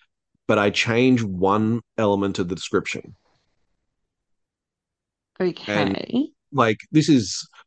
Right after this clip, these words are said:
Speaker 1: I'm trying not to, to spoil it. Basically, I say something like, "Okay, when you fir-, well, when they come in the very first time, like, they're dressed, they've got, you know, breeches, doublet,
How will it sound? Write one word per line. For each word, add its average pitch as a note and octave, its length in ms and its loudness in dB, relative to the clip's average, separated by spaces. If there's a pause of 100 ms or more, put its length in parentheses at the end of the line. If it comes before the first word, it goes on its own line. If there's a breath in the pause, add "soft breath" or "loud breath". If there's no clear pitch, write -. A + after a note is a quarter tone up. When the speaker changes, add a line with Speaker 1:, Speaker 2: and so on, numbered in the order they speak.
Speaker 1:
I'm C3+ 100 2
trying D3+ 220 4
not B2 160 0
to, F#2+ 400 0
to - 140 -8
spoil A2+ 220 -2
it. F#2+ 60 -4
Basically, C3+ 360 0
I A2 60 -2
say A2 200 -6
something G#2+ 240 -6
like, G2+ 160 -4
"Okay, A#2 240 -4 (240 soft breath)
when D#3 140 4
you F3 80 2
fir-, D3+ 260 2 (160)
well, A#2+ 300 0
when D3 180 0
they D#3+ 120 0
come B2+ 220 -4
in A#2 120 -4
the G#2+ 80 -6
very G2+ 200 -4
first F#2+ 240 -8
time, F#2+ 200 -6
like, F#2+ 260 -4
they're A2+ 100 0
dressed, C#3+ 380 0 (420)
they've G#2+ 140 -4
got, G2 320 -4 (160)
you C#3 60 -4
know, G#2 180 -2
breeches, D3 440 0
doublet, A#2+ 420 0